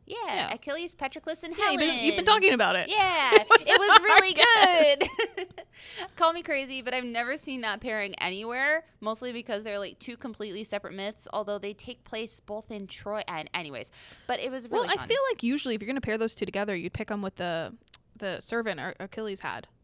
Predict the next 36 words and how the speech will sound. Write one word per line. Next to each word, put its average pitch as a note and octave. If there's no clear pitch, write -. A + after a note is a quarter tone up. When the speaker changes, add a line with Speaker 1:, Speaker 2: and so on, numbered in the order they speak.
Speaker 1:
Oh, B3
um, G3
Briseis. F3
Speaker 2:
Yeah, B3+
thank B3
you. F3
I E3+
Speaker 1:
Yeah. F3+
Speaker 2:
feel C#4+
like, C#4+
like, A#3+
in A#3+
a -
c-, -
like, A3
sh-, -
that A3+
would C4
be G#3
a E3
cool F3
one. -
Speaker 1:
Yeah. E3
Speaker 2:
The D#3
three G#3
of F#3+
them F#3+
together. A3+
Helen E4
of C#4+
Troy C#4
is A3
Speaker 1:
Mm-hmm. G3
Speaker 2:
kind F#3+
of F3
interesting. F#3+